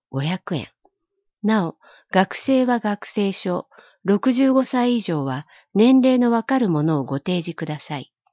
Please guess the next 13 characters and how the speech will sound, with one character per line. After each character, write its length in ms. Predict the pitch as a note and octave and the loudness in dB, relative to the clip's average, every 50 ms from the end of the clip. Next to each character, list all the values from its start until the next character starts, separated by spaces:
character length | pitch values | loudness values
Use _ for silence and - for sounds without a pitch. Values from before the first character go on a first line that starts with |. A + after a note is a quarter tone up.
| _ _ _ _ _ _ _ _ - | _ _ _ _ _ _ _ _ -10
詳 260 | - - A#3 A3+ A3+ | -4 -2 0 0 0
細、 360 | G#3+ - - G3+ G3 G3 F#3+ - _ _ _ _ _ _ - | -2 -2 -2 -2 -2 -2 -4 -10 _ _ _ _ _ _ -4
同 240 | F3+ G#3 A#3+ A3+ G3 | 2 2 4 4 2
館、 320 | - - C3+ C3 A#2+ - _ - - _ _ _ _ _ _ - | -2 -8 -10 -10 -12 -14 _ -20 -20 _ _ _ _ _ _ 0
電 300 | F#3 G3 G#3+ A3 G#3 G3 | 2 4 6 6 4 4
話 240 | F#3+ F#3 F#3 F#3+ - _ _ - _ _ - | 2 2 0 -2 -4 _ _ -20 _ _ 0
四 340 | G3 A3 A#3+ C4+ C#4 C#4 C4+ | 4 6 6 6 6 6 6
四 260 | C#4 C4+ B3 G3 D#3 | 6 4 4 2 0
一 460 | C3+ C3+ - - - C3 B2+ - - _ _ _ _ _ _ | -2 -6 -10 -12 -8 -6 -6 -6 -8 _ _ _ _ _ _
九 280 | - - B3 C4 C4 C4 | -2 2 4 4 4 4
七 260 | B3+ C4 B3+ G#3 D3+ | 4 2 2 0 -2
八 400 | A#2+ - - C3 - - - D#3+ | -4 -4 -8 -8 -8 -6 -6 -4
零。 260 | D3+ D3 C3 G2 - | -2 -2 -4 -4 -8